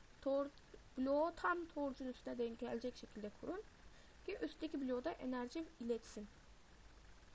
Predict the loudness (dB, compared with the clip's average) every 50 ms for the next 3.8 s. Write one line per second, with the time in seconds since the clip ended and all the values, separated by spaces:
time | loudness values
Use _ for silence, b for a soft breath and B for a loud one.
0 | -16 -16 -16 -16 -4 0 2 2 2 2 0 -4 -4 -4 -10 -10 -10 -4 -2 0
1 | 0 0 0 0 -2 -2 -4 -4 -4 -4 -4 -2 -4 -4 -4 -6 -8 -8 -8 -6
2 | -4 -4 -4 -4 -6 -14 -18 -18 -20 -20 -20 -20 -20 -20 -20 -18 -18 -18 -18 -18
3 | -18 -20 -18 -18 -16 -16 -6 -4 -4 -2 0 0 0 2 0 0